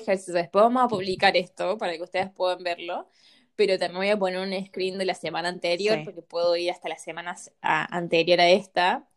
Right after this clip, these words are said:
Speaker 1: para ver si, pero, o sea, ya me dice que, o
Speaker 2: Ah,
Speaker 1: sea,
Speaker 2: bueno,
Speaker 1: o sea,
Speaker 2: para comparar.
Speaker 1: veinticuatro por ciento arriba del promedio de la semana pasada. Así. Y, eh,
Speaker 2: Claro.
Speaker 1: las tres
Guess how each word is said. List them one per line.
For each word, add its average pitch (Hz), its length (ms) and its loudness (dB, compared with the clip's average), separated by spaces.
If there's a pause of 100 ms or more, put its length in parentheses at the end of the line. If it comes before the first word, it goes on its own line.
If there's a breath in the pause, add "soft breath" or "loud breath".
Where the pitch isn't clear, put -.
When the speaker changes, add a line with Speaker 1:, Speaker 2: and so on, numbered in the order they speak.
(120)
Speaker 1:
para 170 220 0
ver 170 260 0
si, 160 400 -8 (240 loud breath)
pero, 202 220 8
o 196 40 6
sea, 190 200 6
ya 214 160 4
me 254 100 -4
dice 226 420 -6
que, 175 180 -8
o - 0 -
Speaker 2:
Ah, 160 60 -8
Speaker 1:
sea, 165 260 -2
Speaker 2:
bueno, 208 240 -14
Speaker 1:
o 202 60 -8
sea, 190 160 -2
Speaker 2:
para 175 180 2
comparar. 170 360 0
Speaker 1:
veinticuatro 247 140 2
por 208 120 -2
ciento 214 340 -2
arriba 202 720 0 (200)
del 180 260 -6
promedio 180 460 -4
de 196 80 -2
la 175 100 -4
semana 170 300 -8
pasada. - 520 -8 (580)
Así. 165 400 -8 (560 loud breath)
Y, 247 580 0 (300)
eh, 196 400 8
Speaker 2:
Claro. 170 400 4
Speaker 1:
las 190 300 0
tres 214 380 -2